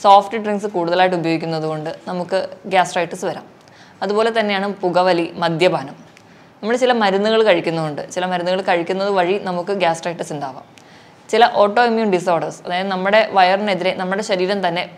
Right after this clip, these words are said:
പ്രവർത്തിക്കും, അങ്ങനെ നമുക്ക്, ഏഹ്, ഗ്യാസ്ട്രൈറ്റിസ് ഉണ്ടാവാം. അതുപോലെ എച്ച് പൈലോറി ഇൻഫെക്ഷൻ, എച്ച് പൈലോറി എന്ന് പറയുമ്പോൾ ഹെലിക്കോബാക്ടർ പൈലോറി, ഇതുണ്ടാക്കുന്ന ഇൻഫെക്ഷൻ വഴി നമുക്ക്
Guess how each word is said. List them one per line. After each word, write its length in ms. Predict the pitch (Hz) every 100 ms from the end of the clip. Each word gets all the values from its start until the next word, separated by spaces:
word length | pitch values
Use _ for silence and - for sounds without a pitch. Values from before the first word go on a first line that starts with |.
| -
പ്രവർത്തിക്കും, 460 | 170 156 160 - - - -
അങ്ങനെ 220 | 208 233 240
നമുക്ക്, 240 | 185 180 185 - - -
ഏഹ്, 120 | 170 165
ഗ്യാസ്ട്രൈറ്റിസ് 500 | 170 156 - 160 165 160
ഉണ്ടാവാം. 300 | 147 147 226 - - - - -
അതുപോലെ 260 | 196 208 220 214
എച്ച് 160 | 208 - 226
പൈലോറി 380 | 208 202 196 196 175
ഇൻഫെക്ഷൻ, 360 | 156 165 - -
എച്ച് 140 | 165 -
പൈലോറി 260 | 208 202 202
എന്ന് 80 | 214
പറയുമ്പോൾ 200 | 196 220 208
ഹെലിക്കോബാക്ടർ 760 | 185 185 214 196 180 - 214 185
പൈലോറി, 380 | 175 156 151 - - - 220
ഇതുണ്ടാക്കുന്ന 480 | 226 185 170 185 190 180
ഇൻഫെക്ഷൻ 420 | 180 202 - 214 175
വഴി 120 | 170 160
നമുക്ക് 180 | 160